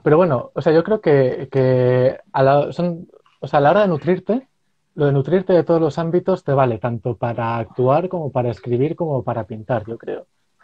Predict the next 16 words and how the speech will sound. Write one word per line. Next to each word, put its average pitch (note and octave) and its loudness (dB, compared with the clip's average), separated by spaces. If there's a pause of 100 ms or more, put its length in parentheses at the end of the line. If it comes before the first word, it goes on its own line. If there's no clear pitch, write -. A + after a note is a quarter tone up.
(260)
Pero C#3+ 2
luego D#3 4
el F3 0
teatro F#3 0
tiene, E3+ -2
una D#3 -4
de D#3+ -2
las D#3 -6
cosas D#3 -6
maravillosas D#3 -6
que D3+ -10
tiene D#3+ -10
es C3 -8
que D#3+ -2 (200)
tú C#3 -8
puedes D#3 0